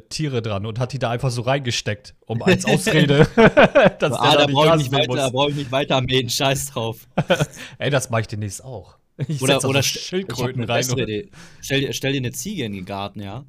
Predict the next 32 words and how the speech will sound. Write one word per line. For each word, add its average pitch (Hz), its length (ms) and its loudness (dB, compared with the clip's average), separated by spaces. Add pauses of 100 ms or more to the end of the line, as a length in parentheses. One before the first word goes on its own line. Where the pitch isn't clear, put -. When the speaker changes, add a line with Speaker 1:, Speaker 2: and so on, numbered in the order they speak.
Speaker 1:
Ja, 226 500 2
Speaker 2:
Die - 80 -14 (160)
Speaker 1:
hab 170 140 -4
ich 165 120 -2
mir - 80 -6
auch - 120 -2
schon - 160 0
überlegt. 117 600 -2
Speaker 2:
<laughs> - 40 -8
Die - 140 0
frisst - 320 0
du 196 80 0
dann 180 160 -4
den 170 160 -8
Ra-, 156 160 -10 (120)
Speaker 1:
Oder 135 280 2
Speaker 2:
oder 143 160 -2 (160)
beim 139 180 0
Nachbarn, - 320 0
Speaker 1:
Schafe. 233 220 10
Speaker 2:
dann - 0 - (160)
sagst 117 100 8
du, 127 160 0
"Guck 170 180 -6
mal, 135 120 -2
brauch 135 180 0
ich 143 80 -4
nicht 151 120 -6
mehr 151 100 -4
mitmähen 131 420 -4
bei 113 140 0
dir." 107 260 -6